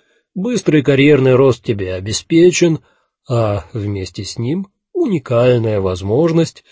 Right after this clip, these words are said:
взять на себя добрую половину моих дел».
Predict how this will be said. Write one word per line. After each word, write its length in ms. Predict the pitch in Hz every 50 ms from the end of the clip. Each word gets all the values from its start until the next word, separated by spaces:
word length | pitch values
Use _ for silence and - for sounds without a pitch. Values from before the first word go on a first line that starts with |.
| _ _ _ _ _ _
взять 460 | - 131 127 123 139 175 220 226 208
на 140 | 202 190 170
себя 680 | - - 131 120 117 117 120 131 143 135 135 120 - _ _
добрую 720 | 147 123 127 139 135 151 170 170 175 175 165 156 151 147
половину 920 | 147 _ 202 185 151 135 123 110 104 101 104 101 107 113 117 113 110 98 - _
моих 420 | 120 113 107 101 101 95 - -
дел». 400 | 110 101 101 92 95 95 90 -